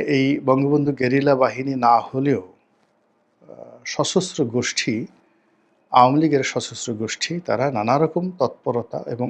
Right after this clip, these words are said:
অপতৎপরতা চালানোর জন্য জলে স্থলে অন্তরিক্ষে চেষ্টা চালাচ্ছে, এই ধরনের জিনিস স্পষ্ট হয়ে আসছে।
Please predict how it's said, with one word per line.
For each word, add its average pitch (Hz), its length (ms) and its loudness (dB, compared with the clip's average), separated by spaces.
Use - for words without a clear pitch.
অপতৎপরতা 127 840 -4
চালানোর 117 480 -2
জন্য 110 240 -14
জলে 139 380 6
স্থলে 156 380 2
অন্তরিক্ষে 175 500 0
চেষ্টা - 300 -6
চালাচ্ছে, 110 440 -2
এই 156 220 2
ধরনের 131 300 -6
জিনিস 120 220 -4
স্পষ্ট - 360 -6
হয়ে 95 300 -6
আসছে। - 320 -6